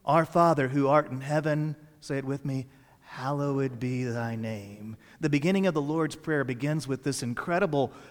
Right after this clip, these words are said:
contrast between the holiness and power of God, the God whose name is declared holy. He is set apart.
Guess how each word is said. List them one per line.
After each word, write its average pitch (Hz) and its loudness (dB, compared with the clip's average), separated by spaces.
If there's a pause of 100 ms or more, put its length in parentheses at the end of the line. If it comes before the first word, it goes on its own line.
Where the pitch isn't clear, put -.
(180)
contrast 156 -2
between 151 -2
the 113 0 (220)
holiness 196 4
and 117 -6
power 175 4
of 123 0
God, 156 6 (240)
the 151 2
God 180 8
whose 160 2
name 185 6
is 165 4
declared 160 6
holy. 220 6
He 180 4
is 160 4
set 262 2
apart. 220 6